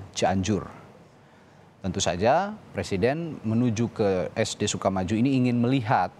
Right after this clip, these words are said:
kondisi bangunan sekolah dan juga anak-anak sekolah di sana, apakah masih bisa bersekolah atau tidak. Tapi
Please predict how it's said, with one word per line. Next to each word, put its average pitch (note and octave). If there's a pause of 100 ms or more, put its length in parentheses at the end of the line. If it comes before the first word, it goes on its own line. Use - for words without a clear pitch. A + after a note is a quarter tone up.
(280)
kondisi C#3 (400)
bangunan G#2+
sekolah A#2 (720)
dan G2
juga A2+
anak-anak G#2+
sekolah B2 (300)
di G2+
sana, E2
apakah -
masih G2+
bisa F#2+
bersekolah F#2
atau F#2+
tidak. G2+ (240)
Tapi A#2